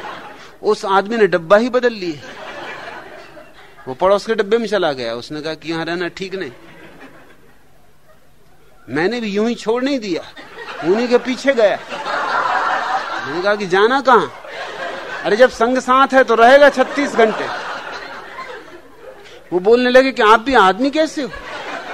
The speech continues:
मैंने डब्बा इसलिए बदला कि आपको तकलीफ हो रही। मैंने, मुझे तकलीफ नहीं हो रही, मुझे बड़ा आनंद आ रहा। तमाशा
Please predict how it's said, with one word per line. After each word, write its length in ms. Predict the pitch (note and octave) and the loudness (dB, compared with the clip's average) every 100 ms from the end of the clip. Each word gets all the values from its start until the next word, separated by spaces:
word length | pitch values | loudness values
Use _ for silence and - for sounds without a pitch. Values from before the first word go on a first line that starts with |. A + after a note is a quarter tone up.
| - - - - - - - - - - | -14 -14 -18 -20 -20 -20 -20 -20 -16 0
मैंने 180 | G3+ A#3 | 4 4
डब्बा 280 | B3+ A#3 C4+ | 4 8 8
इसलिए 460 | C4+ C4 D4+ D#4+ | 6 2 2 2
बदला 360 | C4+ G3 D#3+ B2+ - - - - - - - - - - - - - - - - | 2 2 0 -4 -10 -20 -20 -20 -20 -20 -20 -20 -20 -20 -20 -20 -20 -20 -20 -4
कि 80 | G3+ | 4
आपको 320 | A3+ A3+ B3+ | 4 4 0
तकलीफ 380 | B3+ A#3+ C#4 B3 | 0 -2 -2 4
हो 100 | C4+ | 4
रही। 160 | B3+ | 4
मैंने, 180 | F3+ D#3+ | 2 -2
मुझे 220 | E3+ F#3 | 0 0
तकलीफ 340 | A#3 G#3+ B3+ A#3+ | -2 -4 -6 -4
नहीं 100 | C4 | -2
हो 60 | |
रही, 100 | A#3+ | -2
मुझे 200 | G#3+ G#3+ | -2 -2
बड़ा 200 | A3 A#3+ | 0 4
आनंद 360 | A3 B3 C#4 A#3 | 6 4 2 0
आ 80 | E3 | -2
रहा। 380 | C#3 - - G#3 | -4 -14 -2 4
तमाशा 500 | G#3+ B3+ C#4+ D4 | 6 6 6 2